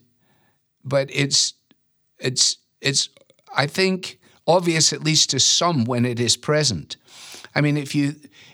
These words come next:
if you think about the exponents of the necessity of unction, or what the, what do the Welsh call it, the hoil, the hoil. I mean, it, Lloyd Jones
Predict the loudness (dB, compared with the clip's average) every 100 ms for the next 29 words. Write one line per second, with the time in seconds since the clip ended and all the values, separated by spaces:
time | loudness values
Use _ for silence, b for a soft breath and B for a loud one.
0 | -4 -2 2 2 2 2 0 -2 -2 -2
1 | 0 0 0 0 0 0 -2 -6 -14 b
2 | b 0 2 2 2 0 0 -2 -2 0
3 | 0 0 -2 0 0 0 0 -4 -6 -8
4 | -6 -4 -2 0 0 0 -2 -2 0 0
5 | -4 -6 0 0 2 -2 -6 -16 _ _
6 | _ _ _ -6 -2 0 2 0 -6 B
7 | B B B B 0 2 0 -2 -12 b
8 | b b _ _ _ _ _ _ _ 0
9 | 0 2 4 4 2 2 2 2 2 0